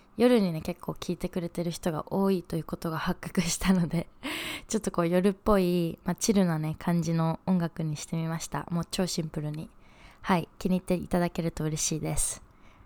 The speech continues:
というわけなので、えー、二千二十一年明けましたね。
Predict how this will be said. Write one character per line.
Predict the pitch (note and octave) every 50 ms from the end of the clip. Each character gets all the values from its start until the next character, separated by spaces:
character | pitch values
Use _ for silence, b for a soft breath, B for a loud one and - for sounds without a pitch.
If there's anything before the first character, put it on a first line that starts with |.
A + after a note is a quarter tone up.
| b -
と | - -
い | F#3+ F#3+ F#3
う |
わ | F#3+ F#3
け | - E3+ D#3+
な | E3 E3
の | D#3 D#3 D3+
で、 | - F3+ F3+ F3 E3+ - - - -
え | E3+ E3 E3 E3 D#3+
ー、 | D#3+
二 | F3 F3
千 | - G3+ F#3
二 | F3+ E3+
十 | D#3+ E3+
一 | D#3 - -
年 | E3+ D#3+ -
明 | -
け | - - A3
ま | A#3 A#3+
し | - -
た | F#3 E3
ね。 | D#3+ E3 F3 F3